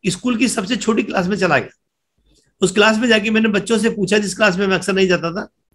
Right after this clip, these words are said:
मैंने उन बच्चों से सारी बातचीत की कि बेटा, तुम्हारी मम्मी को ये मौका मिले कि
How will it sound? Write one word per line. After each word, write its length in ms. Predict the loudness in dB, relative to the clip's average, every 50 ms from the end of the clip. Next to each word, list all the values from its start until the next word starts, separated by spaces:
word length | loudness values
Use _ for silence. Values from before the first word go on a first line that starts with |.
| _ _ _ _ _ _ _ _ _ _ 0 2
मैंने 300 | 4 4 6 6 6 4
उन 260 | 4 4 2 2 2
बच्चों 280 | 0 2 2 2 2
से 140 | 4 2 2
सारी 240 | 4 2 2 2 2
बातचीत 340 | 2 0 0 0 -2 -8 -8
की 140 | -10 -8 -6
कि 100 | -2 -2
बेटा, 200 | 2 2 2 2
तुम्हारी 280 | 2 2 2 2 2
मम्मी 300 | 2 0 0 0 0 0
को 120 | 0 0 0
ये 80 | 2
मौका 280 | 2 2 0 0 0 0
मिले 280 | 2 2 2 2 0
कि 340 | -2 -6 _ _ _ _ _